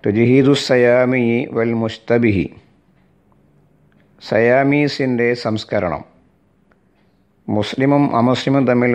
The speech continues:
വേർതിരിച്ചറിയാതെ വന്നാൽ അപ്പോഴുണ്ടാകുന്ന സംസ്കരണം. ഇതിൻ്റെ കർമ്മശാസ്ത്ര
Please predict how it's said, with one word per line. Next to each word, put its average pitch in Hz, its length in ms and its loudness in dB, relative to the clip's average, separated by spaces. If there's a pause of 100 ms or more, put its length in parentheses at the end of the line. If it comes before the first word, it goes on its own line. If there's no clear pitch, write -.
വേർതിരിച്ചറിയാതെ 117 960 2
വന്നാൽ 101 380 2 (420)
അപ്പോഴുണ്ടാകുന്ന 107 720 0 (140)
സംസ്കരണം. 85 560 -4 (1000)
ഇതിൻ്റെ 123 360 0
കർമ്മശാസ്ത്ര 107 640 -2